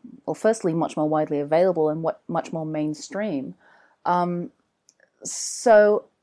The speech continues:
I mean, of course, K-pop's widely available on Spotify, so it'll, it'll turn up in playlists that aren't even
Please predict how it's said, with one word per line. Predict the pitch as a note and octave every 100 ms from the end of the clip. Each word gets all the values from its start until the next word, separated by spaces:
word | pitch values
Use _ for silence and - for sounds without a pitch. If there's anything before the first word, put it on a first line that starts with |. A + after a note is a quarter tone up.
| -
I | F#3
mean, | F#3 E3+
of | -
course, | - D3 D3 - _ _ _ _ - - -
K-pop's | - E3+ E3 - -
widely | E3 E3 E3
available | D3+ D3+ D3 D3
on | C#3
Spotify, | C#3 - F3+ F3+ F3+ E3+ E3 E3+
so | - D3+
it'll, | D3+ D#3 - - _
it'll | C4+ C#4
turn | C4+ E3
up | D#3 D#3
in | D3+
playlists | - F3 E3+ D#3+ - -
that | E3 D#3
aren't | D#3+ D#3+
even | E3 D#3 D3 D#3